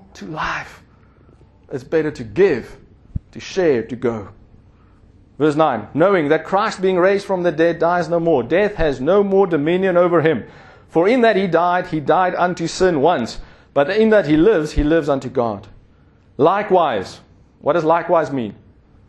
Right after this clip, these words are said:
Just like Jesus did, now so do you. "Likewise, reckon." Reckon is you. You taking account. You writing down the numbers. You doing the summation.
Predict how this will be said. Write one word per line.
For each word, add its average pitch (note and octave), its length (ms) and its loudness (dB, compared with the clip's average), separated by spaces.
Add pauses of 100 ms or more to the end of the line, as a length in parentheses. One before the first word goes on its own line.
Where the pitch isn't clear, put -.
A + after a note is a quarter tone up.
(680)
Just F3+ 300 0
like F#3+ 220 0
Jesus F3+ 320 -4
did, D#3+ 220 -4
now D3 240 -2
so D3 240 -2
do B2+ 100 -6
you. A2 260 -6 (840)
"Likewise, E3 640 0
reckon." D3 720 -2 (320)
Reckon A3 480 -2
is G3 360 0
you. D#3+ 600 -2 (960)
You D#3 340 0
taking G3 420 0
account. B2 520 -4 (320)
You E3 360 0
writing G3 440 0
down D#3+ 240 0
the D3 80 0
numbers. B2+ 500 -2 (300)
You G3+ 320 0
doing G#3 240 2
the F3+ 100 -2
summation. C3+ 680 -4